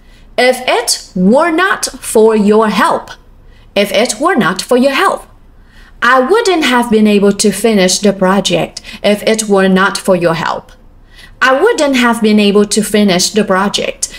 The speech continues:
if it were not for your help. Ok, câu số ba.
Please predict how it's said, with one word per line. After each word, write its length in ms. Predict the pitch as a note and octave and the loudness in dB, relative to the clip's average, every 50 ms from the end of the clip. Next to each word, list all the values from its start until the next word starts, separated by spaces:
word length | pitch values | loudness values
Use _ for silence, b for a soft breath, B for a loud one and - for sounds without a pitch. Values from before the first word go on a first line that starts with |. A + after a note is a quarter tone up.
| B B B | B B B
if 180 | A3+ A3 G#3+ A3 | -4 -4 -2 -2
it 200 | A3+ A#3+ A#3 A#3+ G#3+ F#3+ | -2 -2 -2 -4 -2 0
were 200 | G#3 G#3+ G#3+ G#3+ | 0 2 4 2
not 280 | A3 A3 A3 A3+ A3 | 2 2 2 0 -4
for 300 | - - - A3 G3+ F#3+ | -8 -4 0 0 2 2
your 260 | F#3+ F#3+ F#3 F#3 F3+ | 4 4 2 2 2
help. 320 | F3+ F3 G3 - - - - - - - - - - - - - - - - - - - - | 0 -2 -4 -4 -4 -6 -10 -14 -20 -20 -20 -20 -20 -20 -20 -20 -20 -20 -20 -20 -20 -8 -2
Ok, 160 | F3+ F#3 F#3 A3 A#3+ A#3+ A3 - | -2 0 0 0 0 0 -2 -2
câu 120 | F#3+ F#3+ | -2 -2
số 160 | F#3+ - G#3 | 0 0 0
ba. 280 | G3+ G#3 G3 F3+ B | 2 2 2 0 B